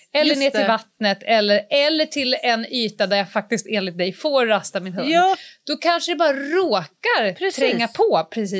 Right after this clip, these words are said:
Speaker 1: just
Speaker 2: kommer
Speaker 1: då.
Speaker 2: lite fekalier där då på g-, på gräset,
Speaker 1: Ja.
Speaker 2: så att säga.
Speaker 1: Nej, det här är så dumt.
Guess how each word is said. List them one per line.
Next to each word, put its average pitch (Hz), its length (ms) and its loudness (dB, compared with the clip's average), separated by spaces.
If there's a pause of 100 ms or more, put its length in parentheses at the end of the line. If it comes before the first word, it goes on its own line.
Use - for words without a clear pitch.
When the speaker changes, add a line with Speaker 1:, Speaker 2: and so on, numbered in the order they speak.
(200)
Speaker 1:
just 403 160 2
Speaker 2:
kommer 453 140 0
Speaker 1:
då. - 20 0
Speaker 2:
lite 415 260 -4
fekalier 185 540 -2
där 165 200 0
då 165 160 -8
på 175 200 -8
g-, 175 140 -10 (120)
på 175 100 -10
gräset, 214 320 -2
Speaker 1:
Ja. 165 80 -8
Speaker 2:
så 156 100 -14
att 151 60 -16
säga. 156 240 -6 (1080)
Speaker 1:
Nej, 233 120 0
det 233 80 2
här 208 180 0
är 427 80 4
så 214 320 2
dumt. 208 320 0